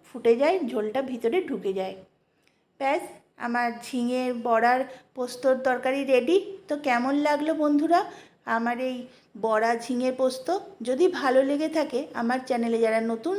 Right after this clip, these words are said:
দর্শক তারা অবশ্যই সাবস্ক্রাইব করে দেবেন, আর পুরনো বন্ধুরা লাইক, শেয়ার, কমেন্ট করতে ভুলবেন না। আপনাদের কমেন্ট আমার খুব ভালো লাগে, আর এইভাবেই আপনারা আমাকে আশীর্বাদ করুন, আমি যেন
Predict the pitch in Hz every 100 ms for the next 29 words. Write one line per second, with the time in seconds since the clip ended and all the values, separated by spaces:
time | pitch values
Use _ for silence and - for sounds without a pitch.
0 | 381 247 220 - 349 - - _ - 330
1 | 302 226 233 233 381 427 381 240 - 226
2 | 208 208 202 196 196 196 190 - _ -
3 | 226 262 247 220 220 233 269 269 311 359
4 | 285 226 214 214 214 277 269 277 240 240
5 | 240 285 330 427 427 233 202 208 208 202
6 | - - - 254 240 277 302 294 254 247
7 | 277 269 262 285 285 339 330 254 277 285
8 | 277 285 302 - _ - 220 220 220 233
9 | 240 330 302 - 226 220 220 220 214 208
10 | 247 226 262 262 277 320 - - _ 214
11 | 220 226 226